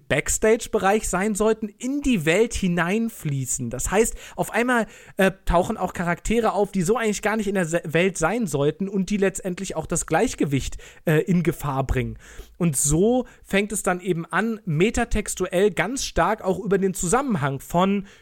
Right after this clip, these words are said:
Spiel und Theater, deiner Erfahrung als Spieler, der Erfahrung des Charakters, immer von der Annahme her, das, was hier in der Geschichte passiert, ist real,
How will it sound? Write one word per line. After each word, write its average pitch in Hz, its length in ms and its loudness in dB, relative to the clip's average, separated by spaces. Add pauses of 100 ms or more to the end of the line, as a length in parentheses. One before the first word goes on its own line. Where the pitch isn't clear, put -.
Spiel 240 640 2 (180)
und 185 240 2
Theater, 233 680 0 (160)
deiner 180 380 2
Erfahrung 185 500 0
als - 260 -4
Spieler, 254 560 -2 (240)
der 190 280 2
Erfahrung 185 520 -2
des 165 220 -4
Charakters, 208 600 0
immer 269 280 0
von 214 180 0
der 185 140 0
Annahme 220 380 0
her, 196 400 2 (260)
das, 180 240 2
was 190 120 2
hier 190 100 0
in - 20 -2
der 143 100 2
Geschichte 208 400 0
passiert, 220 380 -2
ist - 180 -4
real, 190 460 -2